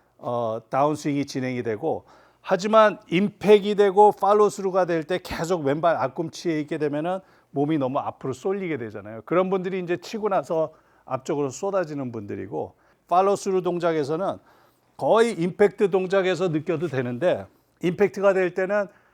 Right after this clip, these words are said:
체중을 다시 왼발 뒤꿈치 쪽으로 가져와야 돼요. 그래야지 몸의 밸런스가 잡힐 수가 있어요. 클럽 헤드를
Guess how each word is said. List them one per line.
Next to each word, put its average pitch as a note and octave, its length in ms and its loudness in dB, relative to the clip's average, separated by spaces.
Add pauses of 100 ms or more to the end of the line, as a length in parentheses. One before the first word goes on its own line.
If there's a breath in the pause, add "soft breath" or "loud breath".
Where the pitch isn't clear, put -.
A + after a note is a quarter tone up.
(340 soft breath)
체중을 F#3+ 360 -2
다시 - 280 -8
왼발 D3 340 2
뒤꿈치 C#3 400 -8
쪽으로 B2 240 -6
가져와야 F#2+ 460 -12
돼요. F#2 220 -20 (360)
그래야지 E3 440 4
몸의 C#3+ 280 -2
밸런스가 A#2 480 -6
잡힐 F#2+ 300 -12
수가 - 240 -18
있어요. - 240 -20 (680 soft breath)
클럽 A3 380 2
헤드를 G#3 540 4